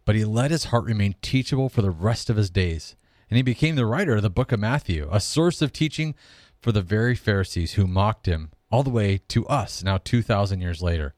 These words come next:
I think when we're at these failure points, we don't always realize that God knows he can use you to be a mouthpiece for him too. And he's chosen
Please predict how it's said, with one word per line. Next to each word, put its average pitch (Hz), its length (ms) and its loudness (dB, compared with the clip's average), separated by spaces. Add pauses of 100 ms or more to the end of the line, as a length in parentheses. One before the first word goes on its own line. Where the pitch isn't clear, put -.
(400)
I 113 120 4
think 135 180 2
when 123 120 4
we're 110 120 2
at 107 220 -2
these 107 160 -4
failure 117 340 2
points, 127 340 -4
we 107 100 2
don't 110 280 2
always 110 280 2
realize 107 440 0
that 101 160 -2
God 120 540 0
knows 95 580 2
he 104 100 0
can 95 160 -4
use 107 240 2
you 101 120 2
to 95 100 -2
be 92 80 4
a 87 60 2
mouthpiece 98 720 0 (340)
for - 180 0
him 95 260 2
too. 87 280 0
And 98 100 2
he's 110 160 0
chosen 117 680 0